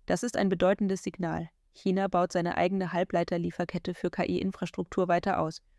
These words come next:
unabhängig von westlichen Anbietern. C X M T ist dabei kein kleiner Akteur mehr, sondern ein ernstzunehmender Wettbewerber im Speicherchipmarkt. Für die globale K-I-Infrastruktur bedeutet das mehr Wettbewerb,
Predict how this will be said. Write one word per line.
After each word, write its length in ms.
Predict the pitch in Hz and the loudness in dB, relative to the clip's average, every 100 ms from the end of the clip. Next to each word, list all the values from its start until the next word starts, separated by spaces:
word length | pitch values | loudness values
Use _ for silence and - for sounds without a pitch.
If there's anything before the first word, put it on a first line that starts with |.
| _ _ - | _ _ 0
unabhängig 580 | 233 233 196 170 175 | 4 4 4 -2 -2
von 180 | - 175 | -2 0
westlichen 400 | 175 165 185 185 | 0 -2 -4 -2
Anbietern. 520 | - 180 165 - 175 175 - _ _ _ _ - _ - _ _ _ _ _ | 0 -2 -2 -8 -12 -16 -20 _ _ _ _ -20 _ -20 _ _ _ _ _
C 240 | - 226 | 2 2
X 140 | - - | 2 0
M 180 | 190 180 | -2 0
T 220 | 214 220 | 0 0
ist 160 | - | 0
dabei 200 | 180 175 | 2 2
kein 280 | 175 - 226 | 2 0 0
kleiner 320 | - 208 190 | 2 2 2
Akteur 320 | - - 214 202 | -2 0 0 2
mehr, 240 | 165 175 _ _ _ | 0 -4 _ _ _
sondern 320 | - 180 175 | 0 0 0
ein 160 | 175 | 0
ernstzunehmender 800 | - 185 220 - 208 196 190 180 | 2 2 2 0 2 2 4 2
Wettbewerber 640 | 170 180 185 170 160 175 180 | 2 0 0 0 0 0 -2
im 120 | 190 | -4
Speicherchipmarkt. 1000 | - 170 170 175 - - 160 170 165 - _ _ - - _ - _ _ | 0 0 0 -2 -6 -6 -4 -6 -8 -18 _ _ -20 -20 _ -20 _ _
Für 160 | - 190 | -2 0
die 100 | 180 | 2
globale 480 | 175 170 175 202 226 | 2 4 4 4 2
K-I-Infrastruktur 1080 | - - 214 196 196 180 - 175 - 196 202 | -2 -2 0 0 -2 -6 -6 -8 -2 -2 0
bedeutet 400 | 185 180 185 - | 2 2 2 -2
das 140 | 180 | -2
mehr 220 | 180 180 | 0 2
Wettbewerb, 580 | 170 - 170 165 160 170 | 2 0 -2 0 0 -2